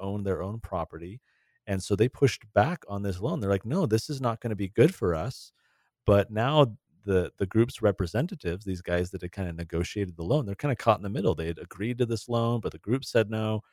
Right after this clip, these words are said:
So finally the group, these pilgrims, were like, "Okay, fine." They ultimately went along with it,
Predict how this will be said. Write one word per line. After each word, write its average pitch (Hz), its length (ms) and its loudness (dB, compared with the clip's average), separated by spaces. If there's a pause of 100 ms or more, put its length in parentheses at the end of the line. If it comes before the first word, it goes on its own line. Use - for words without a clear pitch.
(220)
So - 160 -10
finally 175 380 4
the 101 100 0
group, 135 320 8
these 101 160 -2
pilgrims, 123 540 2
were 95 80 -2
like, 85 100 -10
"Okay, 110 400 2
fine." 87 640 -6
They 90 200 -6
ultimately 127 460 -4
went 92 200 -4
along 104 240 -4
with 113 100 -2
it, 90 100 -4